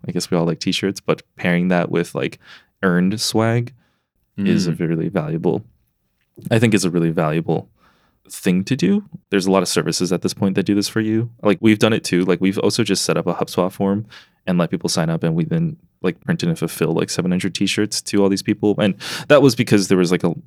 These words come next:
Speaker 1: there was a large announcement that was packed into each t-shirt, and there was budget to do that. But in this case, it can be one-off. Y-, you know, you can use companies like SwagUp or Postal. There's a lot of these, like, direct mailer companies. And I think it's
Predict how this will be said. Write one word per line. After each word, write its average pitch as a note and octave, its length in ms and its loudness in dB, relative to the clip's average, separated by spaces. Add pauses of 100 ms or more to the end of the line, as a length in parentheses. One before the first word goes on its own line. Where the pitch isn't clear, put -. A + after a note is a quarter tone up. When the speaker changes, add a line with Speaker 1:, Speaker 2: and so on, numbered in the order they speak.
(440)
Speaker 1:
there F2 160 -2
was E2+ 120 -2
a E2 80 0
large D#2+ 320 -2
announcement - 640 -6
that - 100 -2
was - 100 -6
packed - 280 -8
into - 240 -6
each - 220 -8 (180)
t-shirt, - 420 -4
and - 160 -8 (420)
there G2 120 4
was E2+ 100 -2
budget E2 300 -2
to - 40 -8
do E2+ 120 0
that. - 200 -6
But - 160 0 (360)
in G#2+ 80 0
this G#2 160 2
case, F#2 260 2
it G2 80 -2
can F#2 220 0
be F#2+ 100 4
one-off. G2 520 0 (100)
Y-, - 160 -10
you F2+ 140 -4
know, E2 260 -4
you F#2+ 120 -4
can F#2+ 140 0
use F#2 220 0
companies F2 560 0
like E2 180 -2
SwagUp F2 520 0 (280)
or E2 500 -2
Postal. F2+ 600 0 (180)
There's F#2+ 120 -2
a F2+ 60 2
lot F2+ 120 2
of E2+ 80 0
these, F2 160 -2
like, D#2+ 120 -6
direct E2+ 300 -2
mailer F2+ 320 0
companies. G2+ 540 -4 (260)
And F#2 100 -4
I F2+ 40 -2
think - 180 -6
it's - 220 -6